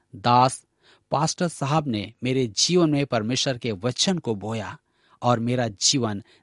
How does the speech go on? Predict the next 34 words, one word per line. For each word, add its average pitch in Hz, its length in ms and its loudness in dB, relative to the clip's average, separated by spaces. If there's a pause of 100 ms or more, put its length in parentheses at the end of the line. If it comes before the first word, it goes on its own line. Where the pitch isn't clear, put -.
धीरे-धीरे 110 600 -4
बदलने 101 460 -6
लगा। 92 420 -12 (480)
मैं 185 120 8
प्रत्येक 208 480 4
अधिकार 165 580 2
से 104 360 -4 (120)
बचने 147 400 0
के 151 140 -4
लिए 139 120 2
दूसरे 147 420 -2
शहर 139 340 0
में 104 240 -2 (280)
भाग 117 340 -4
जाया 113 240 -2
करता 113 380 -6
था। 107 320 -14 (420)
वहां 180 260 6
मेरी 185 260 4
मित्रता 156 680 0
एक 135 260 -2 (100)
ऐसे 135 260 -4
व्यक्ति 117 360 -4
से 135 260 -2
हुई 117 260 0 (220)
जिसने 165 360 0
मुझे 147 320 0
प्रभु 139 300 0
के 135 180 -4
वचन 135 380 -4
के 139 140 -4
बारे 110 280 -2
में 113 120 -2
बताया 101 520 -8